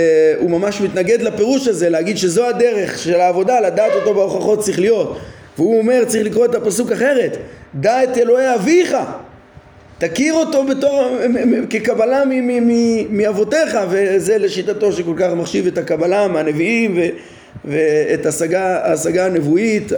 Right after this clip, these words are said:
שהיא למעלה מהשכל לפי דרכו, כן? אבל הרמב"ם, אז, אז הוא גם מדגיש פה את הידיעה קודם כל, וגם מפרש, וזה חידוש, שהעבודה ש-, של אחר הידיעה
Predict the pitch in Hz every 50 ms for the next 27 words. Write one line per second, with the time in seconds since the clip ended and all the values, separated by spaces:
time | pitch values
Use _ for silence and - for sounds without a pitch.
0 | - - - - - - 160 160 147 147 170 185 185 180 175 165 - 185 165 160
1 | 170 156 139 127 165 165 156 147 170 156 131 - 175 165 151 - - - - -
2 | - - - - - - 165 170 185 180 135 - - - - - - - - -
3 | - - - - - - - 139 131 151 160 170 170 196 240 254 226 214 202 202
4 | 196 185 180 - 165 160 147 - - 156 147 160 165 165 214 226 226 202 180 220
5 | 214 - - 214 185 170 - 175 170 165 147 151 165 175 202 202 208 226 214 214
6 | 220 190 - 226 247 247 240 233 233 - - - - - - - - - - -
7 | - 139 147 160 165 180 196 247 269 277 269 240 226 220 214 214 226 208 214 254
8 | 302 302 285 269 247 262 - 226 202 190 - 226 240 233 202 - 220 190 185 262
9 | 285 285 269 254 233 208 - - - - - - - - - - - - - -
10 | - 180 180 180 180 185 156 165 180 165 180 196 202 170 175 220 269 311 302 285
11 | 247 190 165 - - 196 185 190 185 - 170 - - 190 185 190 190 190 - 214
12 | 262 - 277 277 262 226 220 180 170 185 196 185 180 180 180 185